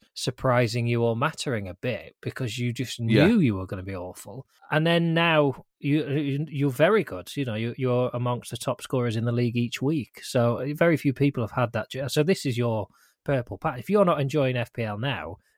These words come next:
Speaker 1: you are never going to enjoy it.
Speaker 2: Fair point. Al-, also, you know, I, I'm really excited about, I, I'd love to see how high I can get given how bad I started,
Speaker 1: Mm-hmm.
Speaker 2: but I'm already thinking next season.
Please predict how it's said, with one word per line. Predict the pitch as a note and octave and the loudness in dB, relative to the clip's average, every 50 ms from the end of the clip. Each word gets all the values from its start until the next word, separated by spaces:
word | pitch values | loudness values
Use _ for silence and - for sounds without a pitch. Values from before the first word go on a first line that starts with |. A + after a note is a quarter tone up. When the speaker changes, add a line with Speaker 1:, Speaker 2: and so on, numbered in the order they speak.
| _ - | _ -2
Speaker 1:
you | C3 A#2+ A2+ | 0 2 2
are | G#2+ G#2+ | 2 2
never | A2+ A2+ G#2 F#2+ G2+ F#2 | 2 0 0 -2 -4 -4
going | G#2 G2 G2 F#2+ - | -2 -2 -2 -4 -6
to | - G#2 F#2+ | -8 -8 -8
enjoy | F2 F#2 G2+ G2+ G2 F#2 | -8 -8 -6 -6 -8 -8
it. | - - - - - _ _ _ _ _ - | -10 -14 -18 -20 -20 _ _ _ _ _ -10
Speaker 2:
Fair | - A2+ F#2+ | -8 -6 -6
point. | - F#2+ F2+ F2+ - _ - - - - | -6 -6 -8 -8 -10 _ -18 -20 -6 -2
Al-, | - D#3 | 0 0
also, | E3+ - F#3+ A#3 B3+ - - - G2+ G2+ | 2 4 2 2 2 0 -2 -2 -2 -2
you | G#2 A#2+ | -2 -2
know, | D#3 - | -2 -2
I, | D3+ D#3 C#3+ - - - - - | -2 -4 -6 -8 -12 -10 -6 -6
I'm | C3 A#2+ B2 C3+ | -6 -4 -2 0
really | D#3 E3 E3 E3 | 2 2 2 0
excited | D#3+ - - - E3 D3+ D3+ C#3+ - A2+ | -2 -6 -8 -8 -8 -8 -8 -8 -8 -10
about, | G2+ F#2 E2+ E2 F2 - | -10 -10 -10 -14 -8 -4
I, | - D3 - | -2 0 2
I'd | D#3 E3+ E3 | 2 0 0
love | G#3+ C4+ B3+ | -2 -6 -8
to | - | -6
see | - A3 F#3+ | -4 -4 -2
how | E3 E3+ E3 D#3 | 2 2 2 2
high | D3+ D#3 D3+ C#3+ | 2 2 2 2
I | C3+ | 0
can | - C3+ C3 | -2 -4 -2
get | B2+ B2 F#2+ | -2 -2 -2
given | - B2 A2+ A2 | -4 -6 -6 -4
how | A2 G#2+ | -4 -2
bad | G2 A2 G#2 G#2 | -2 -2 -2 -2
I | G2+ - | -4 -6
started, | - - C3 B2+ B2+ B2 - C#3+ A#2+ - | -6 -6 -4 -4 -4 -2 0 2 2 4
Speaker 1:
Mm-hmm. | B2 A#2 A#2 - _ _ _ - | 4 2 0 0 _ _ _ -2
Speaker 2:
but | C3+ | -2
I'm | B2+ C#3 C#3 | 0 4 6
already | D3+ D3+ D3+ D#3 D3+ C3+ C3 | 6 8 8 6 6 4 0
thinking | - D3 C3+ B2 - A2 F#2 F2+ F#2 F#2 | -4 -4 -6 -6 -6 -8 -8 -6 -6 -6
next | G2 G#2 - - - - | -6 -6 -8 -10 -12 -10
season. | G2+ F2+ F2 E2+ E2 D#2+ D#2 E2+ | -8 -8 -8 -10 -12 -14 -18 -20